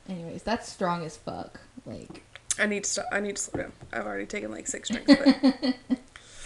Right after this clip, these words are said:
Speaker 1: Okay, so. So anyways.
Speaker 2: Holy shit. <laughs> There's, like, an after,
Speaker 1: I know,
Speaker 2: like,
Speaker 1: it's a, it's a burn. It's a, it's a warmness.
Speaker 2: Wow.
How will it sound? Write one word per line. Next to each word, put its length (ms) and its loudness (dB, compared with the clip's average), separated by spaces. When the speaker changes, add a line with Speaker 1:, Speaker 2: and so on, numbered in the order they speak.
Speaker 1:
Okay, 400 -12
so. 80 -12
So 100 -6
anyways. 360 2
Speaker 2:
Holy 320 4
shit. 920 4
<laughs> 160 -8
There's, 280 8
like, 140 12
an 160 4
after, 560 4
Speaker 1:
I 180 -4
know, 180 0
Speaker 2:
like, 220 10
Speaker 1:
it's 100 -4
a, 40 -6
it's 120 -8
a 60 -2
burn. 580 -4
It's 160 -12
a, 40 -6
it's 260 -12
a 60 -2
warmness. 840 -6
Speaker 2:
Wow. 380 -10